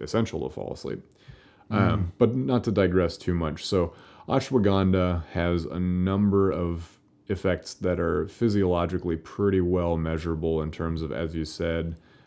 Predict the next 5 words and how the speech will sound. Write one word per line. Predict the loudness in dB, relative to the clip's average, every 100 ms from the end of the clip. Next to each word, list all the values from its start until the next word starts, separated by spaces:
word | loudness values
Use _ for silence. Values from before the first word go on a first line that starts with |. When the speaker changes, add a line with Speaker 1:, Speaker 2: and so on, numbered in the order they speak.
| -8
Speaker 1:
um, | -4 -2 -2 -4 -8 -14 _ -2
regulating | 4 4 6 4 2 0
and | -2
optimizing | -4 -4 -2 -2 -2 -4 -4
the | -4 -6